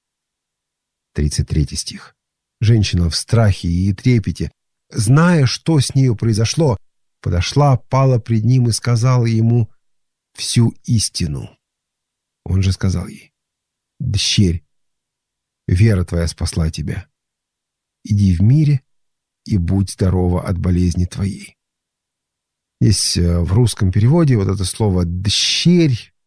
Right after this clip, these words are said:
пожалуй, можно переводить и по-другому. Дочь.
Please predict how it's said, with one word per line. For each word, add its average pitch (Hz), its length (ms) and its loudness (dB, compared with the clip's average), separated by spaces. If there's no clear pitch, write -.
пожалуй, 165 520 4
можно 131 360 2
переводить 107 500 -2
и 101 40 -4
по-другому. - 600 -8
Дочь. 156 640 0